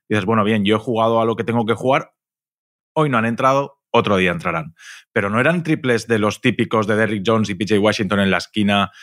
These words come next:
totalmente solos, una y otra vez, y dices, "Joder, otro que falla, ¿no? Otro que falla". Sí que hay alguno de esos.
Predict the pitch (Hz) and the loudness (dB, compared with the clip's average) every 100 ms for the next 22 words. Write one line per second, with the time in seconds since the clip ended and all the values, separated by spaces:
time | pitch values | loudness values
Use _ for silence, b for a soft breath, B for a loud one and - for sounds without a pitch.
0 | B - 120 123 117 110 107 - 110 110 | B -4 0 2 2 0 -2 -2 0 2
1 | 107 104 113 110 110 101 95 104 98 92 | 2 0 -2 0 0 0 0 0 0 -2
2 | 85 - 87 85 90 101 104 95 104 95 | -6 -4 -2 0 0 2 0 -2 0 0
3 | 87 85 98 101 - 90 - - 160 156 | 0 -2 -2 -4 -10 -16 -10 -4 0 0
4 | 143 123 101 107 101 135 92 - | 2 0 0 -2 0 -2 -6 -16